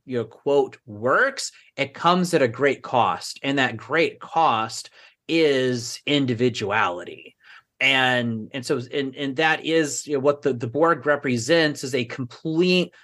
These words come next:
loss of individuality. Thinking is one, behaving is one, and, you know, destroying anybody that would come between you and this idea of a, you know, perfected existence.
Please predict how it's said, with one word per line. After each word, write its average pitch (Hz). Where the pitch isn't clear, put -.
loss 135
of 147
individuality. 127
Thinking 151
is 143
one, 143
behaving 143
is 139
one, 139
and, 127
you 135
know, 127
destroying 143
anybody 135
that 123
would 117
come 139
between 127
you 131
and 123
this 120
idea 123
of 120
a, 113
you 113
know, 104
perfected 110
existence. 113